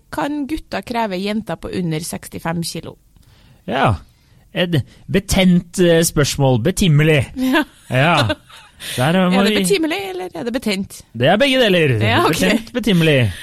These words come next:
Speaker 1: Ja, fordi
Speaker 2: Timelig bom.
Speaker 1: <laughs>
Speaker 2: Vær så god.
Speaker 1: Takk.
Speaker 2: Scenen er din.
Speaker 1: Ja, altså. Det her, eh, er egentlig, eh, på en måte har utgangspunkt i en debatt som har foregått på N R K dot N O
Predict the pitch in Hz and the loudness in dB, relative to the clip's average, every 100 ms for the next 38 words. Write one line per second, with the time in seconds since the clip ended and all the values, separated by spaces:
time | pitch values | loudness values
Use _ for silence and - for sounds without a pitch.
0 | - 302 339 370 - 185 254 233 185 143 | -2 -2 0 0 2 4 4 4 4 4
1 | 104 - - 370 330 277 233 523 - 302 | 2 -2 -2 0 0 -4 -8 -10 -2 -2
2 | - 403 320 - 311 - 117 - 208 147 | 0 0 0 -2 -6 -4 -4 0 2 2
3 | - _ _ _ - - _ - 247 107 | 0 _ _ _ -20 -20 _ -6 -6 -6
4 | 113 - 170 139 160 135 95 - 220 262 | -8 -2 0 2 2 0 -2 -6 -2 0
5 | 262 262 240 - 285 254 - - 285 294 | 0 -2 -4 -4 -4 -4 -8 -4 0 0
6 | - - - - 214 247 254 285 302 - | -2 -18 -20 -16 -4 -2 0 0 0 -2
7 | - 277 277 277 277 277 277 - - 247 | -8 -6 -6 -6 -6 -6 -8 -8 -4 -2
8 | 269 233 190 196 180 214 220 254 269 - | -2 -4 -6 -8 -10 -8 -4 -4 -6 -18
9 | - - 247 247 269 269 208 226 240 302 | -20 -8 -6 -4 -4 -4 -4 -2 -2 -2
10 | 320 185 185 - 240 277 - 247 240 233 | -4 -8 -8 -8 -8 -6 -4 -4 -2 -4
11 | 226 254 - 254 - 240 185 180 - 208 | -4 -6 -6 -8 -4 -6 -6 -10 -8 -4
12 | 208 - 208 214 - 226 240 233 214 | -4 -4 -6 -8 -8 -6 -4 -4 -4